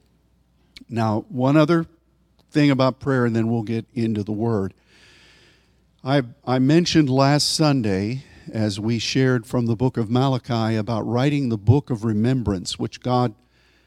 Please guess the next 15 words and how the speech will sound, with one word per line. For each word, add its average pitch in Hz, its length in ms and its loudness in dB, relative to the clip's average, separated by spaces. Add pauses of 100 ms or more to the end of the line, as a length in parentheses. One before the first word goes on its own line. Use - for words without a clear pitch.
(160)
really 127 640 2
impressed 120 500 -6
upon 120 280 -4
our 120 160 0
hearts 120 360 -4
to 120 100 -6
be 107 140 -6
doing. 104 580 -2 (760)
Um, 110 420 -2 (180)
I, 127 140 -6 (140)
I 110 80 -4
mentioned 139 380 2
last 131 420 0
week 135 360 -2
that 113 240 -4